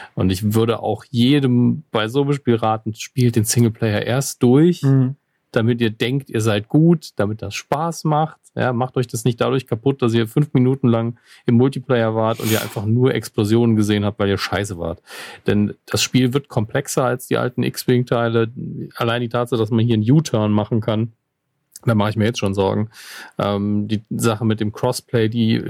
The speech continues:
Speaker 1: ja allein durch die verschiedenen Eingabemethoden, selbst wenn es nur auf dem P C spielbar wäre, und das ist es ja nicht, äh, wird eh zu einem Ungleichgewicht führen bei allem. Und die Leute, die, wie ich, gerne mit einem hotas spielen würden, ich höre sie jetzt schon alle fluchen, die dann sagen,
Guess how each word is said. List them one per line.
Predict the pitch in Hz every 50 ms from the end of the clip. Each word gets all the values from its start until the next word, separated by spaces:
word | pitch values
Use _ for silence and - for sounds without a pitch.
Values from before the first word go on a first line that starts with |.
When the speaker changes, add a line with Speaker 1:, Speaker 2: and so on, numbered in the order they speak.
| 120
Speaker 1:
ja | - 117 113 107 110
allein | 107 104 104 110 110
durch | 113 110 -
die | - -
verschiedenen | - - 110 - - 110 107 110 110
Eingabemethoden, | 98 104 123 131 123 110 107 107 101 101 104 - - 107 110 107 107
selbst | 107 107 104 - -
wenn | 107
es | 95 -
nur | 123 127 127 120
auf | 107
dem | 101 -
P | 104 101
C | - - 113 117 120 120
spielbar | - - - 104 101 95 104 98 92 98
wäre, | 107 117 127 123 104 95 104 113
und | 107 101
das | 101 95 -
ist | 107
es | 117 120 107 -
ja | 90 92
nicht, | 92 101 107 - _ _ - - - - - - - _
äh, | - -
wird | 101 107 117 117 -
eh | 117 139 147 143
zu | - - 127
einem | 113 113 117
Ungleichgewicht | 131 131 131 131 117 107 107 107 - - 101 101 98 - -
führen | - - 110 104 101 95
bei | 92 92 92
allem. | 92 98 104 104 107 110
Und | 101 98 101 104 - - - - - - - - _
die | - 104
Leute, | 101 104 110 123 123 113
die, | 110 117 113 110 110 113 113 -
wie | - 117 113 113 113 117
ich, | 127 131 - -
gerne | - 120 107 117 131 135
mit | 123 - - -
einem | 104 98
hotas | 113 135 143 - 131 113 -
spielen | - - 113 110 107 104 101
würden, | 110 107 107 104 110 117
ich | 113 - -
höre | 123 123 123
sie | 117 117 110
jetzt | 113 117 113 -
schon | - 131 113
alle | - 107 110 110
fluchen, | 110 - - 120 131 135 120 127 110
die | 101 104 101
dann | 107 104 104
sagen, | 104 101 101 101 101 104 104